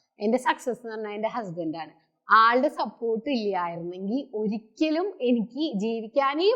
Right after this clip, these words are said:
പറ്റില്ലായിരുന്നു. എന്റെ ജീവിതത്തിൽ നിന്ന് ഞാൻ പഠിച്ചൊരു കാര്യം എന്ന് പറഞ്ഞിട്ടുണ്ടെങ്കിൽ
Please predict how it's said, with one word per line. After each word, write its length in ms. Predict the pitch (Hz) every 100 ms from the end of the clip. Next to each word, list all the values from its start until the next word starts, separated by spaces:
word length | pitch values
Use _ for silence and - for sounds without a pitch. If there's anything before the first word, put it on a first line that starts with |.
| 523
പറ്റില്ലായിരുന്നു. 640 | 254 233 202 180 185 170 -
എന്റെ 180 | 262 339
ജീവിതത്തിൽ 320 | 359 311 254
നിന്ന് 140 | 226
ഞാൻ 200 | 233 220
പഠിച്ചൊരു 360 | 240 226 240 220
കാര്യം 240 | 226 220
എന്ന് 120 | 196
പറഞ്ഞിട്ടുണ്ടെങ്കിൽ 440 | 196 185 185 175